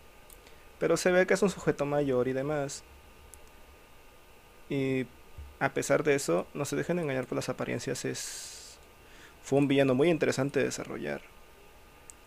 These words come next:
Porque a pesar de su apariencia, le dio una pelea a Ethan que fue tremenda. Real, disfruté hacer a ese villano,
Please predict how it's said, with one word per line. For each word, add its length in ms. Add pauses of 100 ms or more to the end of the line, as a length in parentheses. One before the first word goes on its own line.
(140)
Porque 220
a 80
pesar 200
de 120
su 80
apariencia, 840
le 220
dio 160
una 240
pelea 640
a 120
Ethan 520
que 180
fue 300 (100)
tremenda. 580 (1200)
Real, 280 (880)
disfruté 640
hacer 340
a 40
ese 180
villano, 360